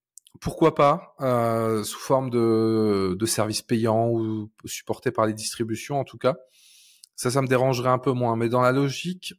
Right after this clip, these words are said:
euh, j'ai peur vraiment de soit que ça bride le développement, soit qu'on se retrouve avec des L D S qui sont tellement différentes que ça va juste tout casser. J'ai vraiment peur de ces effets-là, quoi. Euh, ou qu-, au pire, que ça fasse comme Python, quoi.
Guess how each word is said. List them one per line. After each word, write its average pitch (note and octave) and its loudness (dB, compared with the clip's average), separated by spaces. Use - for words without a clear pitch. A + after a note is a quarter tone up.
euh, A#2 0
j'ai A2 -2
peur C#3 0
vraiment A#2+ 0
de A2 -2
soit C3 -2
que - -6
ça A2+ 2
bride B2+ -4
le B2 0
développement, A#2+ 0
soit - -2
qu'on A2+ -4
se - -10
retrouve A#2 -2
avec A2+ 2
des A2+ 2
L G#2 4
D A2+ 2
S A#2 4
qui - -10
sont G#2+ -6
tellement G#2+ -2
différentes A2 -2
que A2 -4
ça - -2
va G#2 2
juste G#2+ -6
tout - -14
casser. A2+ 0
J'ai A#2 0
vraiment B2 0
peur C#3+ 2
de C3 -2
ces A#2+ -2
effets-là, A2+ 2
quoi. - -12
Euh, G2 0
ou A#2+ -8
qu-, - -8
au C3 -2
pire, F3+ -4
que - -10
ça A#2+ 0
fasse A#2 -2
comme A#2+ -2
Python, C#3 -6
quoi. G#2+ -4